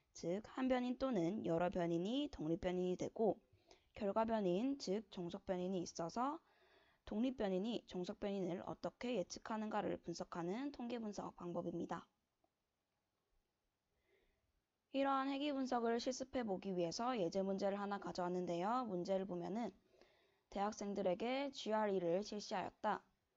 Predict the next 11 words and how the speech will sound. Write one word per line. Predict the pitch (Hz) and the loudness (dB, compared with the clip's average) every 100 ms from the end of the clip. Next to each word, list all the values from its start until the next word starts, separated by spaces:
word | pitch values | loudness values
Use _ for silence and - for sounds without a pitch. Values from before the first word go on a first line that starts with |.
| _ _ _ _ _ _ - | _ _ _ _ _ _ -12
지알이 | - 214 220 220 220 | -2 2 4 4 2
내에 | 190 170 190 | 4 6 6
있는 | 175 170 214 269 294 | 4 2 0 -2 -4
컨턴테이티브 | - 285 285 277 262 254 262 240 | -6 -6 -4 -2 -2 -2 -2 -2
점수는 | 220 175 170 175 214 277 302 | -2 -4 -4 -4 -2 -4 -4
버벌 | 277 175 180 | -2 0 0
점수에 | 185 196 190 196 190 190 | 0 -2 -2 0 0 0
유의한 | 170 185 196 | -2 0 0
영향을 | 165 165 185 196 | -2 0 0 0
미치는가를 | - - 214 214 220 208 175 214 | -2 -6 -4 -2 0 0 0 -2
검증하는 | - 170 190 196 170 190 262 277 | -6 -6 -4 -2 0 0 -2 -4